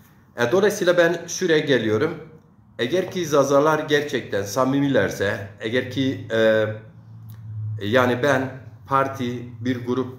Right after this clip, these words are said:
örgütlü insanın samimiyetini asla tartışmam. Ama Zazalar eğer ki işte işvereniyle, halk olarak biz her birimiz kendi, e, görev ve sorumluluklarımızın bilincinde olursak,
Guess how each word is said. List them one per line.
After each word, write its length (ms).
örgütlü 440
insanın 440
samimiyetini 920
asla 340
tartışmam. 680
Ama 240
Zazalar 680
eğer 360
ki 180
işte 280
işvereniyle, 1080
halk 380
olarak 440
biz 180
her 240
birimiz 560
kendi, 760
e, 80
görev 440
ve 100
sorumluluklarımızın 880
bilincinde 500
olursak, 600